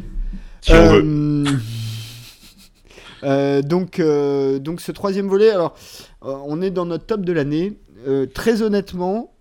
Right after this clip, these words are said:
Speaker 2: si c'était pas la conclusion de la trilogie, je suis pas sûr que je l'aurais mis en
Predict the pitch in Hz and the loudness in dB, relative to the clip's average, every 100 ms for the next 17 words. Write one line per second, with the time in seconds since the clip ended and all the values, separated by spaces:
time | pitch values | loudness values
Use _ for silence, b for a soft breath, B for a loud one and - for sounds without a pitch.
0 | _ - - 165 165 180 220 214 196 185 | _ -16 -12 -8 -4 -4 -4 -4 -6 -10
1 | - 180 180 175 - 175 160 160 214 170 | -10 -8 -6 -6 -6 -6 -6 -6 -6 -8
2 | - 156 180 - 202 185 147 147 160 180 | -10 -8 -8 -6 -8 -6 -6 -6 -8 -10
3 | 151 117 - 127 127 | -12 -18 -10 -8 -8